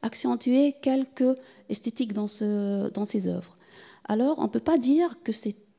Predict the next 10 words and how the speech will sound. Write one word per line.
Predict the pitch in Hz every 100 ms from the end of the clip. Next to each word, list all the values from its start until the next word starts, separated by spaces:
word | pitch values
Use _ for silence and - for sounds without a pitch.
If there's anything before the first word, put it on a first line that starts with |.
| -
un | 294 302
manipulateur, | 285 226 208 208 208 202 202 196 190 302 320 330 320 - - -
euh, | 196 180 180 170 170 175 -
au | 208
terme, | - 247 240 196 180
euh, | 175 170 67 - - 202 - _
moral | 214 220 233 240
du | 196 208
mot, | 240 349 - - - - - _ -
euh, | 180 180 180